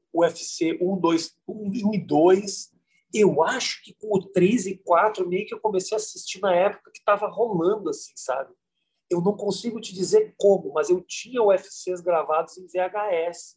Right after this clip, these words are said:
Eu lembro perfeitamente, assim. Eu acho que a partir do quatro, antes do Belfort lutar, eu já tava assistindo, assim, há muito, muito, e muito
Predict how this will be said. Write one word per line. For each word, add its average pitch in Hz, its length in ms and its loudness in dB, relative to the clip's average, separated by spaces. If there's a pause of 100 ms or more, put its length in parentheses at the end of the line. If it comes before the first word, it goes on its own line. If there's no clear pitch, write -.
Eu 147 140 -14
lembro 160 340 -8
perfeitamente, 170 920 -4
assim. - 240 -12 (840)
Eu 143 160 4
acho - 160 -2
que - 80 -6
a - 40 -4
partir 190 300 -2
do 185 280 -2
quatro, 180 500 0
antes 240 260 0
do 220 120 -2
Belfort 220 680 4
lutar, 185 580 -2
eu 190 120 -6
já 190 120 -4
tava 196 220 -4
assistindo, 180 640 -10
assim, 139 220 -10
há 131 60 -8
muito, 165 480 -2
muito, 170 480 -6
e 170 120 -16
muito 165 320 -10